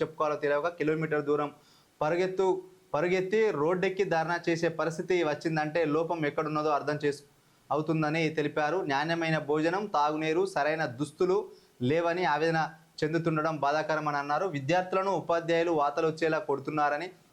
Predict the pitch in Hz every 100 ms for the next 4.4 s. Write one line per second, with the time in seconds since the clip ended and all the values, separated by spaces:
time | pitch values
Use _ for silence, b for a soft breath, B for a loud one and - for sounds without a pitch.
0 | - 165 208 208 202 190 196 185 175 -
1 | - - 160 165 185 180 170 160 160 165
2 | 160 - 190 202 139 151 160 170 165 147
3 | 160 165 165 156 151 165 151 147 143 135
4 | 151 180 160